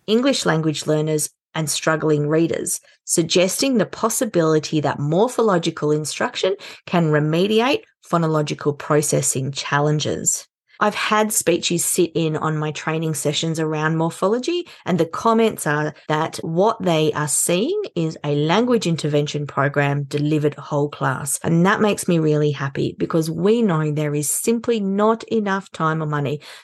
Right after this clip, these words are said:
to support students who need extra. So my mission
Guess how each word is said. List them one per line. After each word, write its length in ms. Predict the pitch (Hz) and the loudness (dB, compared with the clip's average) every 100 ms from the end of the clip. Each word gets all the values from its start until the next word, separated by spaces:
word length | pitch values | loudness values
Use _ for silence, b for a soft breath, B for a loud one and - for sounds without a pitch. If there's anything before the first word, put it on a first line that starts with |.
| - | -4
to 80 | - | 0
support 460 | 175 - 175 170 | 0 2 2 2
students 380 | - 160 151 - | 0 -2 -2 -2
who 140 | 156 | 0
need 220 | 156 151 170 | 0 2 0
extra. 420 | - - 320 339 | -2 -2 -2 -2
So 200 | - 147 | 0 2
my 220 | 151 151 | 2 2
mission 540 | 147 165 240 - 311 | 2 2 0 0 -2